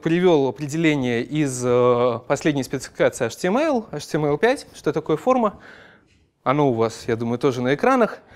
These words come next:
Интереснее всего в этом определении то, что в текущей спецификации уже говорится о новых, э, элементах формы. То есть это больше не текстовые поля, радио, кнопочки и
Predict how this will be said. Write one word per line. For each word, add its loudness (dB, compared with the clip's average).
Интереснее 2
всего 2
в 0
этом 2
определении 2
то, 0
что -4
в 4
текущей -2
спецификации -2
уже 2
говорится 0
о 0
новых, 2
э, -2
элементах 0
формы. -2
То 4
есть 0
это 0
больше 0
не 0
текстовые 0
поля, 2
радио, 2
кнопочки -4
и -2